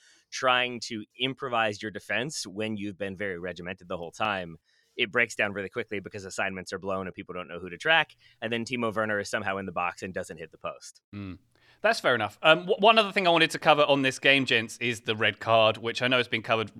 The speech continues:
Speaker 2: reasonably extensively, and, and it was very controversial for Balbuena, getting a red card for essentially following through with a clearance and catching Ben Chilwell on the way through. Uh, pretty controversial,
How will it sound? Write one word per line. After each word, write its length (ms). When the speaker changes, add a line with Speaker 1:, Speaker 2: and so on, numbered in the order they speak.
Speaker 2:
reasonably 500
extensively, 640
and, 120
and 200
it 80
was 120
very 160
controversial 560
for 80
Balbuena, 500
getting 280
a 40
red 160
card 240
for 100
essentially 380
following 540
through 340
with 180
a 60
clearance 580
and 120
catching 640
Ben 180
Chilwell 420
on 220
the 80
way 300
through. 760
Uh, 160
pretty 240
controversial, 840